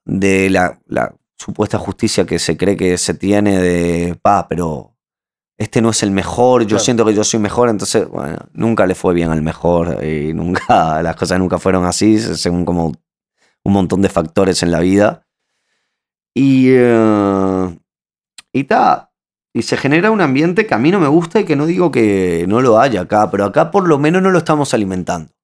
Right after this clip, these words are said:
Speaker 2: Claro.
Speaker 1: Por
Speaker 2: Sí,
Speaker 1: lo
Speaker 2: sí.
Speaker 1: menos, eh, yo creo que queda entre nosotros, queda en grupos de WhatsApp, capaz entre tus amigos,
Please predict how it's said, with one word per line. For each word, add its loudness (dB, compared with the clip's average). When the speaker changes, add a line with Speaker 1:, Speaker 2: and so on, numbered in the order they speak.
Speaker 2:
Claro. -8
Speaker 1:
Por 0
Speaker 2:
Sí, -2
Speaker 1:
lo 2
Speaker 2:
sí. -2
Speaker 1:
menos, 0
eh, 0
yo 2
creo 2
que -4
queda 4
entre -4
nosotros, 0
queda 4
en -2
grupos 0
de 0
WhatsApp, 0
capaz 0
entre -6
tus -8
amigos, 2